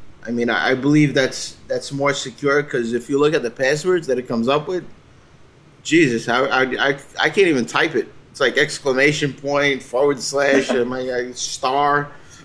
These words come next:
Speaker 1: I'm like, "Holy, <laughs> who the hell's gonna remember that?"
Speaker 2: Exactly. So that's the nice thing about password managers, is you can have stronger passwords than you could,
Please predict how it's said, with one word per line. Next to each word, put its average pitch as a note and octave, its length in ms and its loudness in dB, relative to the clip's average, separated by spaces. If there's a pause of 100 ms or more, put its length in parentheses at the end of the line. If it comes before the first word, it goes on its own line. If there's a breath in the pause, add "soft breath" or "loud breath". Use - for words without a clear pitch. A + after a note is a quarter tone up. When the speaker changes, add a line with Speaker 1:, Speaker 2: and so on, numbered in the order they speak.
Speaker 1:
I'm C#3 60 -2
like, C#3+ 220 4 (200)
"Holy, E3 280 2
<laughs> A2+ 60 -6
who D3+ 460 2
the G3+ 60 4
hell's F#3 240 4
gonna F3+ 160 0
remember F#3 340 2
that?" F#3+ 260 0 (1600 loud breath)
Speaker 2:
Exactly. - 680 2 (240)
So - 200 2
that's - 280 0
the G3 140 -8
nice C#3+ 260 -2
thing C#3 100 -10
about A#2 240 0
password B2+ 420 -2
managers, G2+ 460 -6
is A#2 160 -10
you A#2 100 8
can A#2 100 4
have A2+ 300 2
stronger A#2 500 -2
passwords A#2 540 -2
than A#2 80 -6
you G2 100 -12
could, A2+ 420 0